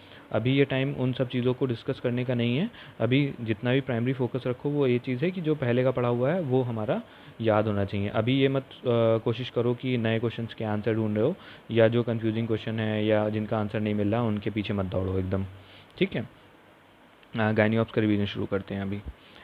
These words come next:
एंडोमेट्रियल थिकनेस, थिकेस्ट कब होती है एंडोमेट्रियल थिकनेस? अ, सिक्रीटरी फेस में होती है। और कितना होता है? बारह से चौदह एमएम होती है। एंडोमेट्रियल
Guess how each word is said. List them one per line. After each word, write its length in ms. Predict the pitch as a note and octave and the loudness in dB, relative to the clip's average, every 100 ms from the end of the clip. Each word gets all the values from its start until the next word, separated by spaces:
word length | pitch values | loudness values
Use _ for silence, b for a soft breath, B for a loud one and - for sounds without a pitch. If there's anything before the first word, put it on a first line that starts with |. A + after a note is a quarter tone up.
| - | -2
एंडोमेट्रियल 580 | A#2+ B2+ C3+ B2+ C#3 D3 | 2 2 2 2 2 2
थिकनेस, 460 | C3+ B2 A2+ G2+ - - - - - C#3 | 2 -2 0 -2 -4 -20 -20 -20 -2 0
थिकेस्ट 400 | B2+ D3+ D3+ - | 4 4 4 -2
कब 120 | C#3+ | 2
होती 220 | C#3 C#3+ | 2 2
है 100 | C#3+ | 2
एंडोमेट्रियल 460 | C3 C3 B2+ C3+ C#3 | 2 0 0 0 -2
थिकनेस? 360 | B2+ D3+ - - | -4 -6 -8 -8
अ, 120 | B2+ | -6
सिक्रीटरी 560 | B2+ - B2+ B2+ - D3 | -4 -4 2 2 4 0
फेस 320 | - A2+ G#2+ G2 | 4 4 2 0
में 80 | |
होती 280 | F#2 F#2 F#2+ | -4 -2 -2
है। 120 | G2 G2 B B - | -2 -4 B B -2
और 80 | A#2 | 0
कितना 260 | B2+ C3 | 2 2
होता 200 | C3 E3 | 0 2
है? 120 | G3+ | 0
बारह 260 | B2 G#2+ A#2 | 2 2 2
से 160 | B2+ F#3 | 0 -2
चौदह 320 | A#2+ G#2 G#2 | 2 4 4
एमएम 300 | F#2+ F#2+ F#2+ | 4 2 0
होती 260 | F#2 G2 | -2 0
है। 80 | G2+ G#2+ | -2 0
एंडोमेट्रियल 580 | A2 A#2+ A#2+ B2+ C#3 | 0 0 0 0 -2